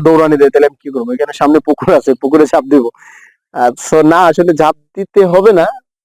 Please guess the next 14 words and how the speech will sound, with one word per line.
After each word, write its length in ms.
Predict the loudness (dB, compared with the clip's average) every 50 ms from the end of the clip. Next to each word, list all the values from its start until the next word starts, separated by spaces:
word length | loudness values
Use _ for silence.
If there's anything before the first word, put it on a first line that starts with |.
| _ _ _ _ _
প্রোটেকশন 380 | -12 -8 -6 -8 -6 -4 -4 -4 -2
আছে। 120 | 0 2 2
এই 60 | 2 2
যে 60 | 0 0 0
পেশাব, 220 | -2 -2 -4 -4 -4 _ -16 -4
সে 80 | 0 2 4 4
আসলে 340 | 2 2 0 -4 -2 -2 -2 -2 -4 _ _ -2
দেখায়, 280 | 0 0 0 -2 -2 -2 0 2
এই 60 | 2 2 2
যে 60 | 2 2
হলো 120 | 2 2 2 0
ভাল্লুক, 240 | -2 -4 -6 -12 -20 _ _ _ _ _ _ _ _ _ _ _ _ _ _ _ _ _ _ _ _ _ _ _ _ _ _ _ _ _ _ _ _ _ _ _ _ _ _ _ _ _ _ _ _ _ _ _ _ _ _ _ _ _ _ _ _ _ _ _ _ _ _ _ 0
ঠিক 80 | 0 0
আছে? 140 | 2 0 -2